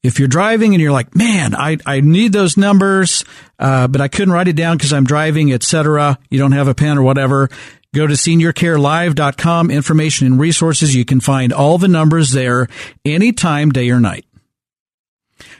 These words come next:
And if someone out there is walking the line and, or you're actually committing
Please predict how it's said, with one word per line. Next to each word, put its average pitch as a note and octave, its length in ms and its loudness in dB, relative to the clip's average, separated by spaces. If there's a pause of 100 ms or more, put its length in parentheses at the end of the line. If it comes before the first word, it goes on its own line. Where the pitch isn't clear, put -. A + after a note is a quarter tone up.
(160)
And D#3 640 -2 (1200)
if C3 140 0
someone F#3 400 2
out E3+ 260 -2
there F3+ 480 -2 (140)
is B2 360 0
walking F3+ 460 2
the E3+ 120 2
line G3+ 520 2 (840)
and, C3 340 0
or D3 220 2
you're D3+ 400 0 (440)
actually D3+ 580 -2
committing D#3 640 0